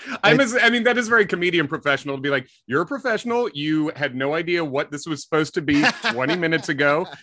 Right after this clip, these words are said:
Speaker 1: You fucked up already." And, uh, but you do have a microphone. So
Speaker 2: But
Speaker 1: that's
Speaker 2: you
Speaker 1: already,
Speaker 2: do
Speaker 1: that's
Speaker 2: have
Speaker 1: in
Speaker 2: a
Speaker 1: the top or
Speaker 2: working
Speaker 1: top
Speaker 2: mic.
Speaker 1: tier. Yeah, exactly.
Speaker 2: And your sound quality is great. There's, there are
Speaker 1: Thank
Speaker 2: times
Speaker 1: you.
Speaker 2: where I've, I, and I told you this before we started recording, but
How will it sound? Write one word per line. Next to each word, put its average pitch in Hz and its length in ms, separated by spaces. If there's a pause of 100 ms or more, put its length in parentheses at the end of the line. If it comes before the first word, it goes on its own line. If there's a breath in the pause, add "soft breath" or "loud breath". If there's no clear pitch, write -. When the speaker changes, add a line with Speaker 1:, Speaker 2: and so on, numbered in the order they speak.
Speaker 1:
You 135 560
fucked - 320
up 175 260
already." 196 800
And, 147 420
uh, 170 140
but 196 200
you 196 100
do 220 140
have 247 80
a 262 60
microphone. 165 520
So 127 100
Speaker 2:
But 165 60
Speaker 1:
that's 180 120
Speaker 2:
you 165 60
Speaker 1:
already, 156 240
Speaker 2:
do 220 60
Speaker 1:
that's 214 80
Speaker 2:
have 196 120
Speaker 1:
in 196 60
Speaker 2:
a - 20
Speaker 1:
the 175 60
top 185 280
or - 60
Speaker 2:
working 175 160
Speaker 1:
top 190 160
Speaker 2:
mic. 165 100
Speaker 1:
tier. 104 280 (280 loud breath)
Yeah, 101 220
exactly. 87 520
Speaker 2:
And 143 120
your 160 100
sound 190 300
quality 180 280
is 139 100
great. 170 220
There's, 147 200
there 151 260
are 156 40
Speaker 1:
Thank 185 100
Speaker 2:
times 185 260
Speaker 1:
you. 185 60
Speaker 2:
where 160 80
I've, 147 260
I, 131 160
and 143 160
I 139 60
told 202 260
you 170 80
this 139 160
before 139 240
we 151 80
started 143 200
recording, 143 460
but 113 240